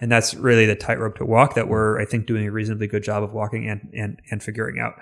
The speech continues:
And as to, like, more specifically, what are the important qualifications to consider when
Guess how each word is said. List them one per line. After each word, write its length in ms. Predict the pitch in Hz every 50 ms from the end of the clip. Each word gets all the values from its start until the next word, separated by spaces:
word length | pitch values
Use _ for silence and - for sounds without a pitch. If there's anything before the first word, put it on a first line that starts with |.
| - _ -
And 180 | 143 135 135
as 200 | 151 143 139 127 -
to, 160 | - 147 135
like, 180 | 127 123 117 117
more 160 | 127 135 131
specifically, 540 | - - 120 104 135 120 127 117 - 120 110
what 240 | 104 113 123 -
are 340 | - 117 113 110 113 110 107
the 460 | 104 110 110 110 107 107 107 107 - - _
important 600 | 127 127 113 - - - 151 160 131 120 120 -
qualifications 920 | - - 120 110 107 104 - - - - - 143 143 135 - 117 110 107 -
to 500 | - - 123 120 117 110 113 113 - - - - - _
consider 680 | - 127 113 - - - 170 160 139 117 113 110 - - _ _
when 800 | - 131 117 120 120 113 113 113 113 113 113 113 117 120 -